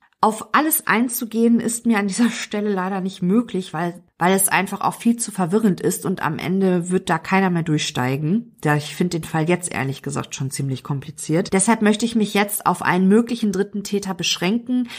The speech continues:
der für den dritten Antrag auf ein Wiederaufnahmeverfahren eine Rolle spielt.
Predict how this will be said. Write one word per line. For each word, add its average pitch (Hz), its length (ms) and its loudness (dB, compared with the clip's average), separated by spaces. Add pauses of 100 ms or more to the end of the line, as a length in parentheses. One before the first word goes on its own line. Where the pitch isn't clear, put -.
(220)
der 185 140 4
für 202 100 0
den 185 160 4
dritten 214 280 0
Antrag 202 540 -2
auf - 140 0
ein 180 180 -2
Wiederaufnahmeverfahren 180 1160 0
eine 160 180 0
Rolle 160 240 2
spielt. - 600 -8